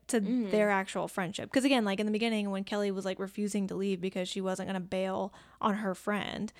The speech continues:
Speaker 1: and then, like, admitting that she tried to do this thing with Dylan was bad that she did it, but she's owning it and trying to make up
Speaker 2: And
Speaker 1: for
Speaker 2: she's
Speaker 1: it.
Speaker 2: like, "I'm not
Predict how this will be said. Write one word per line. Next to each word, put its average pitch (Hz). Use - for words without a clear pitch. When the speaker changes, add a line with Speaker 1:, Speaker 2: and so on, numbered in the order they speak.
Speaker 1:
and 226
then, 214
like, 196
admitting 220
that 196
she 214
tried 196
to 190
do 190
this 190
thing 208
with 202
Dylan 247
was 208
bad 233
that 208
she 208
did 254
it, 208
but 196
she's 226
owning 214
it 185
and 196
trying 196
to 190
make 185
up 185
Speaker 2:
And 202
Speaker 1:
for 196
Speaker 2:
she's 180
Speaker 1:
it. 202
Speaker 2:
like, 190
"I'm 202
not 196